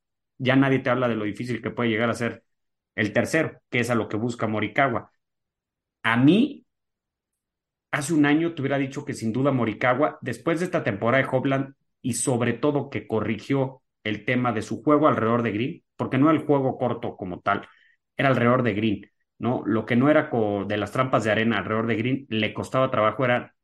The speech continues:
notablemente más malo que el resto, pero por el otro lado decías, Morikawa sin potear, pues está difícil, y ahora que medio poteó mejor, porque tampoco fue el mejor poteador del torneo,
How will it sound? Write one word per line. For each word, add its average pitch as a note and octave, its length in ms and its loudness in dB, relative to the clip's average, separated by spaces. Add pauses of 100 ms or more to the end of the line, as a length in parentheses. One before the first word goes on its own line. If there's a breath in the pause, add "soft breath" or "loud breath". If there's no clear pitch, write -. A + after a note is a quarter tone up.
(220)
notablemente C3 760 2
más B2 540 0 (320)
malo B2 480 4
que A2+ 60 -2
el G2 60 -4
resto, B2 540 -2 (560)
pero A2 920 2
por G#2 160 -6
el A2+ 120 0
otro C3+ 160 0
lado C#3 140 6
decías, B2+ 200 0
Morikawa C3 480 0
sin G#2+ 240 -6
potear, B2 340 0
pues A2+ 140 -10
está A2 200 0
difícil, C3+ 540 0
y A#2 120 -2
ahora F3 260 2
que C3+ 80 -2
medio A#2 340 2
poteó C3 320 -2
mejor, A3 300 0
porque D3 200 -4
tampoco G#3+ 340 0
fue G3+ 100 -2
el G3 80 0
mejor E3+ 220 -2
poteador D#3 320 0
del C#3+ 160 0
torneo, D#3 420 -2